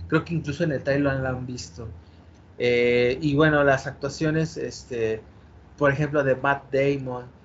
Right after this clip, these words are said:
de Casey Affleck, de Rami Malek, de Kenneth Branagh, eh, de Florence Pugh, eh, también, o sea, increíble, increíble. Gary Oldman,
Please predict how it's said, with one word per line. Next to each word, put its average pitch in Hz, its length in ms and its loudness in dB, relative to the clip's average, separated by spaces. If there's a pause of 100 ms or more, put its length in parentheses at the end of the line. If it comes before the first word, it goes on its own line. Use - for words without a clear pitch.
(160)
de 131 160 -2
Casey 135 420 -4
Affleck, 127 580 -2 (340)
de 135 140 2
Rami 147 340 0
Malek, 131 640 0 (500)
de 123 260 -2
Kenneth 151 400 0
Branagh, 135 540 0 (540)
eh, 135 580 2 (260)
de - 120 2
Florence 165 460 4
Pugh, 175 340 4 (100)
eh, 147 340 0 (120)
también, 151 560 0
o - 60 -14
sea, 151 260 -2 (800)
increíble, 165 680 2
increíble. 156 540 0
Gary 190 300 4
Oldman, 160 520 2